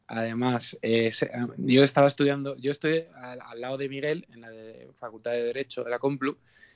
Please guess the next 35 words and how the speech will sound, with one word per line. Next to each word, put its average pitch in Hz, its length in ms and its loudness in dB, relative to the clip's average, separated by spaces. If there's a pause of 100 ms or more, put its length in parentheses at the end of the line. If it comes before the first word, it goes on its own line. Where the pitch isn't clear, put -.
y 117 120 -4
luego 120 200 6
hice 123 200 0
un, 123 360 0
un, 127 280 0
eh, 113 240 -10
empecé 123 240 4
un 131 80 10
máster 139 260 6
de 139 80 6
Derecho, 117 360 -4 (140)
hice 160 240 -2
un 110 80 -8
máster 117 240 -8
de 123 80 0
Derecho 127 260 -2
Deportivo 135 500 2
y 131 100 -8
le 123 120 -2
colé 120 200 -2
a 139 60 -4
mis 147 160 -4
padres 160 500 2 (380)
que 123 120 -8
un 127 80 -10
profesor 139 400 -8
nos 143 120 -10
había 135 240 -4
dicho 143 380 -6
que 123 160 -10
era 127 140 -10
bueno 127 260 -6
tener 127 200 -6
Football 123 320 -16
Manager 139 440 -4